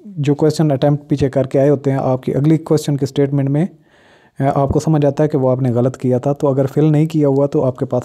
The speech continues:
ऑप्शन बच जाता है। इसके अलावा आपने during पेपर जो होता है कि अपना जो नॉलेज है उस पे, अ, ग्रिप होनी चाहिए। आप इतना एंड तक ना पढ़ते जाएं कि आपकी वो चीज़ों पे ग्रिप ना हो, कॉन्सेप्ट ना हो,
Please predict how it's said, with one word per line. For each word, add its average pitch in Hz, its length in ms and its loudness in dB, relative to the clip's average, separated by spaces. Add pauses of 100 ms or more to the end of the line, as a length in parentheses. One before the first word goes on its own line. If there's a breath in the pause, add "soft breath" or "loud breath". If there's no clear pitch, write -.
ऑप्शन 127 320 0
बच 113 140 2
जाता 113 320 -4
है। 117 140 -8 (1900 loud breath)
इसके 226 200 2
अलावा 185 420 4 (800 loud breath)
आपने 175 560 -2 (440)
during 160 360 2
पेपर 143 360 -2
जो 139 120 0
होता 127 220 -2
है 127 180 0
कि 143 120 -6
अपना 135 560 0
जो 127 420 0 (160)
नॉलेज 120 440 2
है 110 260 -2 (340)
उस 170 180 -4
पे, 131 340 2
अ, 165 520 -6
ग्रिप 127 280 -2
होनी 110 160 -2
चाहिए। 110 340 -4 (520 loud breath)
आप 135 180 -2
इतना 170 400 0
एंड 160 140 2
तक 151 220 0
ना 139 140 0
पढ़ते 143 280 -2
जाएं 135 240 -2
कि 139 120 -8
आपकी 127 400 -2
वो 127 120 0
चीज़ों 131 420 -2
पे 123 200 -2
ग्रिप 123 280 -2
ना 131 80 0
हो, 117 180 0
कॉन्सेप्ट 123 520 -4
ना 120 80 0
हो, 117 240 0